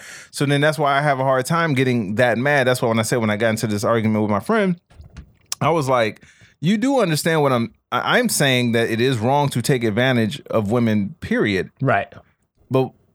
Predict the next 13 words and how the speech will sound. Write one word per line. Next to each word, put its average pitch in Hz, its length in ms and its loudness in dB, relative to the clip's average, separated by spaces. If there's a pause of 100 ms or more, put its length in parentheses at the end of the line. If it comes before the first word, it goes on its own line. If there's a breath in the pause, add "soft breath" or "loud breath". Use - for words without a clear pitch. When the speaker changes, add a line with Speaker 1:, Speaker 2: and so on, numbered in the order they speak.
(140)
Speaker 1:
y-, 92 200 -14
you 117 600 0
also 185 340 0
have 139 140 2
to 123 60 -4
understand 123 520 0
that 120 160 0
if 110 160 -2
you 165 160 0
are 131 160 2
a 107 80 0
star, 156 680 -2 (760)
and 131 340 0